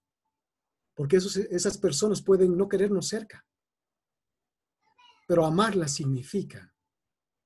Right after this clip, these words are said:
no querer que ellas tengan daño, que no sufran,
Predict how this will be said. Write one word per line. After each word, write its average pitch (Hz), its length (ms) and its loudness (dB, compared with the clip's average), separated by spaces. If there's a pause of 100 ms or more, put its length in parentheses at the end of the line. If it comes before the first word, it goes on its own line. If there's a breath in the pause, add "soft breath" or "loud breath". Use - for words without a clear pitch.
(580)
no 190 520 2
querer 180 480 6 (540)
que 160 240 0
ellas 156 540 -4 (720)
tengan 156 320 -2
daño, 151 320 -4 (800)
que 165 80 -4
no 180 100 -2
sufran, - 460 -10